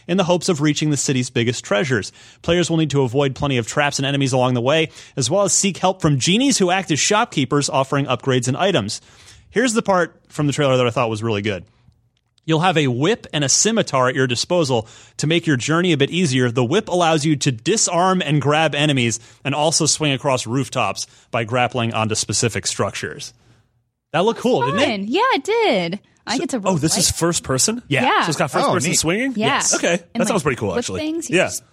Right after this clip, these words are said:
Speaker 2: pew.
Speaker 3: That sounds pretty cool.
Speaker 1: Yeah.
Speaker 2: Liked it.
Speaker 1: Uh,
Speaker 3: Um,
Speaker 1: the trailer shows a lot of just, like, some enemy comes at you with a weapon, you just whip it right out
Speaker 3: Yeah.
Speaker 1: and then just drop it.
Speaker 3: <laughs>
Speaker 1: Oh, like,
Speaker 3: Yeah.
Speaker 1: well, cool,
Speaker 3: Yeah.
Speaker 1: I can
Speaker 2: Yeah,
Speaker 1: kill you
Speaker 2: just, like,
Speaker 1: now.
Speaker 2: take 'em down.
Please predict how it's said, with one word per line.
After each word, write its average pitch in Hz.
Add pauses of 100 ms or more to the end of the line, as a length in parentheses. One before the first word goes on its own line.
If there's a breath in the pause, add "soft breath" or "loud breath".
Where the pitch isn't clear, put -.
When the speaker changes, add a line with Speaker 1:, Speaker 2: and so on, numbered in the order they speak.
Speaker 2:
pew. - (220)
Speaker 3:
That 117
sounds 190
pretty 98
cool. 95 (180)
Speaker 1:
Yeah. 110
Speaker 2:
Liked 95
it. - (140)
Speaker 1:
Uh, 123
Speaker 3:
Um, 110 (120)
Speaker 1:
the 147
trailer 196
shows 165
a 160
lot 147
of 131
just, 135
like, 127 (500 soft breath)
some 175 (140)
enemy 160
comes 147
at 143
you 135
with 131
a 123
weapon, 127
you 120
just 113
whip 160
it 151
right 151
out 147
Speaker 3:
Yeah. 147
Speaker 1:
and 147
then 151
just 135
drop 123
it. 101
Speaker 3:
<laughs> -
Speaker 1:
Oh, 277
like, 214
Speaker 3:
Yeah. 269
Speaker 1:
well, -
cool, -
Speaker 3:
Yeah. 170
Speaker 1:
I 165
can 165
Speaker 2:
Yeah, 175
Speaker 1:
kill 202
you 175
Speaker 2:
just, 135
like, 117
Speaker 1:
now. 113
Speaker 2:
take 240
'em 226
down. 220